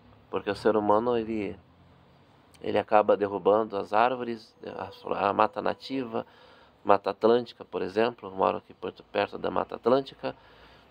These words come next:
e infelizmente o ser humano, ele não visa a proteção dos animais,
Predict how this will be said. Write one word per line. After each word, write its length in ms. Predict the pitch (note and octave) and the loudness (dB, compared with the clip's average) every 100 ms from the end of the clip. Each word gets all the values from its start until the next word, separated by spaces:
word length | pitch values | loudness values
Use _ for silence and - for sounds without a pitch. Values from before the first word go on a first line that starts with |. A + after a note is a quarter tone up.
| _ _ | _ _
e 240 | B2 C3 C3 - _ | -4 -4 -4 -16 _
infelizmente 560 | B2+ A#2 B2 A#2+ A#2 A#2 | -16 -2 0 2 2 0
o 40 | |
ser 200 | - B2 | -2 0
humano, 420 | A2+ G2+ G#2+ A#2 - _ _ _ _ _ _ - | 2 2 2 -2 -6 _ _ _ _ _ _ -4
ele 480 | G#2 G#2 G#2+ G2+ | -2 0 0 0
não 180 | G2+ G#2+ | -2 -4
visa 560 | G2+ A#2+ A2+ G#2+ G2 G#2+ _ _ - | -2 -4 -4 -6 -6 -8 _ _ -4
a 100 | A2 | -4
proteção 540 | A#2 A2 A2 - A2+ | -2 -4 -4 -4 -4
dos 220 | G#2 G2+ | -4 -4
animais, 440 | G#2 G2+ F#2+ F#2 | -4 -4 -2 -4